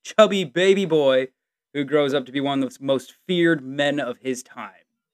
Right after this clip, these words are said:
Very little is known about Edward Teach or Thatch, goes by both. People didn't exactly know how to spell back then.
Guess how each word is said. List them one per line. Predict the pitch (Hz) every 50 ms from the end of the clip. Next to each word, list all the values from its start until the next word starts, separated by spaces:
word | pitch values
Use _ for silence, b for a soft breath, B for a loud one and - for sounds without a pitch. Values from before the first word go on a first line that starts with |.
| _ _ _ _ _ _ _ _ _ _
Very | 110 147 190 214 220
little | 190 175 185 170 165 160
is | 117 135 127 120
known | 135 151 180 202 208 208 -
about | 147 131 - -
Edward | 131 135 131 123 131 123 -
Teach | _ - 120 120 117 - - _ _
or | - 127 147
Thatch, | 151 - 131 117 110 113 113 - - _ _ -
goes | 131 131 127
by | 131 135 131
both. | 120 - 139 123 120 123
People | - 120 123 123
didn't | 123 113 117
exactly | 120 117 127 127 123 123 127
know | 123 120
how | 113
to | 110 117
spell | - - - 147 147 135
back | 139 131 123 _ -
then. | 131 127 131 123 123